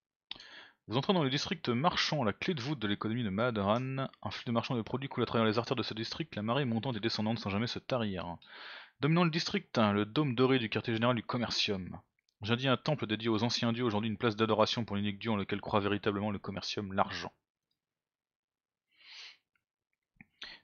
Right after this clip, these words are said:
Payez, payez, payez ! Il y a des commerçants se dirigeant vers la sortie en jurant à voix haute. Payez pour atteindre la cité, payez pour entrer dans la cité, payez pour le privilège de vendre mes propres marchandises. Où est-ce que ça va s'arrêter ?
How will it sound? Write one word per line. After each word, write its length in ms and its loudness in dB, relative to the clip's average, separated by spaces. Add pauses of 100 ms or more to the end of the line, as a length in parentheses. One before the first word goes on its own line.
(100)
Payez, 260 6
payez, 240 4
payez ! 340 6 (240)
Il 60 0
y 80 6
a 40 6
des 100 4
commerçants 420 2
se 100 -8
dirigeant 320 2
vers 80 4
la 80 8
sortie 280 -2
en 60 0
jurant 200 2
à 40 4
voix 140 2
haute. 220 -2
Payez 180 0
pour 180 2
atteindre 220 2
la 60 4
cité, 500 -2
payez 300 0
pour 160 -2
entrer 160 0
dans 60 4
la 40 2
cité, 380 -2
payez 160 -2
pour 160 0
le 60 0
privilège 360 4
de 60 2
vendre 160 2
mes 40 0
propres 280 2
marchandises. 420 0
Où 80 0
est-ce 80 -2
que 80 -4
ça 120 -2
va 60 2
s'arrêter ? 480 -2